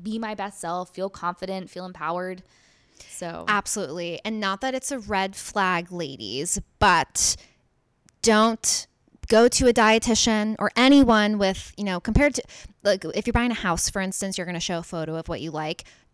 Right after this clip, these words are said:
Speaker 2: Don't do that with your body. Oh my
Speaker 1: Ooh,
Speaker 2: goodness. Like,
Speaker 1: yeah.
Speaker 2: your body is yours.
Speaker 1: Yeah.
Speaker 2: No one is ever gonna look like you, and you're not gonna look like anyone else. So the whole idea of having, like, goal body goals, like, that, that still happens. Uh,
Speaker 1: Mm-hmm.
Speaker 2: people send me that, like, "Oh, I wanna look like this person." Like,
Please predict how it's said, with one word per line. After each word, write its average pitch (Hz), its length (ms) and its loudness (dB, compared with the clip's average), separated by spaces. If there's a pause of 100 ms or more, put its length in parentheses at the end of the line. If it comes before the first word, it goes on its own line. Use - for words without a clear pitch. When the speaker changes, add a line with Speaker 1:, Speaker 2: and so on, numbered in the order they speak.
(160)
Speaker 2:
Don't 285 260 2
do 277 120 0
that 208 200 6
with 196 160 -2
your 180 100 2
body. 165 540 0
Oh 311 580 10
my 254 160 2
Speaker 1:
Ooh, 226 40 0
Speaker 2:
goodness. 165 420 -2
Like, 202 100 -2
Speaker 1:
yeah. 160 180 -4
Speaker 2:
your 247 220 4
body 285 460 4
is 180 140 -4
yours. 160 460 -8 (160)
Speaker 1:
Yeah. 151 220 -6
Speaker 2:
No 233 140 2
one 302 100 6
is 311 100 6
ever 294 160 4
gonna 294 160 4
look 294 160 2
like 285 220 0
you, 294 400 0
and 202 320 -4
you're 208 100 -4
not 220 120 -2
gonna 233 140 -4
look 220 120 -4
like 214 120 -6
anyone 202 260 -2
else. 160 200 -2
So 185 340 0 (540)
the 233 100 -4
whole 220 180 0
idea 208 360 2
of 190 60 -4
having, 196 280 -4
like, 180 240 -8
goal 202 380 -2
body 180 560 -4
goals, 185 420 -4
like, 180 160 -10
that, 202 280 4
that 277 180 -4
still - 320 0
happens. 165 760 -2
Uh, 185 100 -4
Speaker 1:
Mm-hmm. 175 80 -8
Speaker 2:
people 226 280 -4
send 294 320 -6
me 269 140 -2
that, 190 200 0
like, 185 120 -10
"Oh, 254 80 -8
I 254 100 -8
wanna 233 180 -8
look 220 140 -6
like 202 140 -8
this 208 120 -6
person." 240 400 -6
Like, 170 220 -10